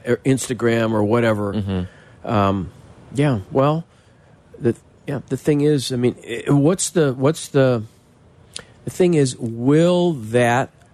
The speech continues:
Speaker 1: suffice for the people who are supporting, who started Live Golf and who are supporting it and who, um, want it? <clears throat> Really,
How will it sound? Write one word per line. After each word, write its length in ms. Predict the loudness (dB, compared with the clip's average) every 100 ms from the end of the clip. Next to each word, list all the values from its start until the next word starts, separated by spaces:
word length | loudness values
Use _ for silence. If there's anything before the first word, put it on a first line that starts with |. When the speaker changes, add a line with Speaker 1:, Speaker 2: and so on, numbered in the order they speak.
| _ _
Speaker 1:
suffice 960 | -8 -4 -4 -2 0 0 -2 -8 -16 -20 _ _ _ _ -20 -12
for 180 | 0 2
the 120 | 2
people 640 | -2 0 0 2 0 0 -2
who 240 | 0 0 2
are 460 | 0 2 2 -2 -6 -20 -20 -20 -20 -20 -20
supporting, 680 | -8 -6 -4 0 2 2 -2
who 120 | -4
started 540 | -4 -2 0 2 0 0
Live 240 | 0 0
Golf 500 | -2 0 -2 -6 -18 _ -8
and 100 | -4
who 140 | 0 0
are 80 | 0
supporting 520 | -6 -4 0 0 0
it 180 | -6 -10
and 200 | -12 -8
who, 340 | -6 -4 -6 -10 -20 -20 -20 -20 -6
um, 380 | 0 2 2 0
want 460 | 2 4 4 2 0
it? 340 | -2 -6 -20 _ _ _
<clears throat> 60 | -12 -12 -14 -20 -12 -4
Really, 640 | -2 0 2 4 2 0